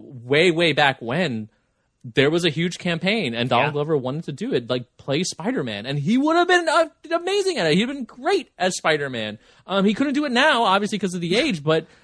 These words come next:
Speaker 1: uh, it just, I love that they at least gave that. They, they at least had something there, you know. I really wish he would have been Spider-Man over Andrew Garfield <laughs> for so many reasons now, but, you know, having him be Aaron Davis, having had that Miles Morales connection, because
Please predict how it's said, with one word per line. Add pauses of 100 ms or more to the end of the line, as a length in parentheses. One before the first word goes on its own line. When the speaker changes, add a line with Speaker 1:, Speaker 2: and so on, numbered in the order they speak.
(240)
Speaker 1:
uh, (100)
it
just, (600)
I
love
that
they
at
least
gave
that.
They,
they
at
least
had
something
there,
you
know.
I
really
wish
he
would
have
been
Spider-Man
over
Andrew
Garfield
<laughs>
for (200)
so
many
reasons
now, (280)
but, (500)
you
know, (360)
having
him
be
Aaron
Davis,
having
had
that
Miles
Morales
connection, (180)
because